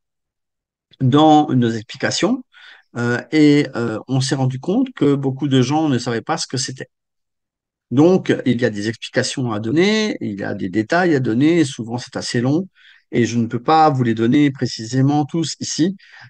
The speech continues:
Euh, donc, dans le laps de temps qui m'est imparti pour pouvoir vous expliquer ce que fait la société, euh, Solar Group. Alors, la société Solar Group est également de type S A R L, ou alors plutôt, pour être bien précis,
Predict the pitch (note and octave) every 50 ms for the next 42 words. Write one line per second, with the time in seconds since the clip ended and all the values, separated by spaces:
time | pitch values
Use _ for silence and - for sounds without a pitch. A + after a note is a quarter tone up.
0 | _ _ - A#2 A2+ A2 G#2+ G#2 B2+ C#3+ D#3+ E3+ E3+ - B2 G#2 G#2 B2+ B2+ A#2
1 | G#2+ G#2+ A2+ - - - A#2+ A#2+ - F3 F3+ F3+ F3 - C#3+ C3 C3+ C3+ C3 B2
2 | C3 - E3 - - - - F3+ F3 F3 - _ _ - A2+ A#2+ A#2+ B2+ C3 A#2
3 | A2 G#2+ G2 - - - - - D3 D3 C#3+ - - - - G2 - - - -
4 | - - - G2+ - - G2 - - C#3+ C#3 C#3+ C#3 - _ _ _ _ _ _
5 | _ _ _ _ _ - G#2+ G#2+ G2+ - _ - - - - - C#3+ C3+ C3 B2+
6 | B2 A#2 A#2+ B2+ - - _ _ _ _ _ _ _ - G2+ F#2+ - - G2 -
7 | _ _ _ _ _ _ _ _ _ _ _ _ _ _ _ - E3+ F#3 G3 -
8 | E3+ D#3 - F#3 D#3+ - - - A3+ A3 - - - D3+ C3+ C3 C3+ D3+ F3+ G3
9 | F3+ D#3+ C#3+ C3+ D3 B2 B2 B2 B2 C3+ D#3 E3+ F3 E3+ D3+ C3 A2 - - -
10 | F#3 F3 - - - _ _ - D3 C#3 C3 C3+ - - - _ _ B2+ B2+ B2
11 | A#2+ - - B2 A#2 G#2 - - - - C#3+ C#3 D3 D#3+ F3+ G3+ G#3 - - _
12 | _ _ _ _ _ - D#3 D#3 F3+ - G3+ - F3+ D#3 C3 - E3+ F3 F3 F3
13 | F3+ F3+ F3 - C#3 C3+ C3 - - A2 A#2+ D3+ E3 E3 - - C3 C3 - -
14 | D3+ D#3+ F3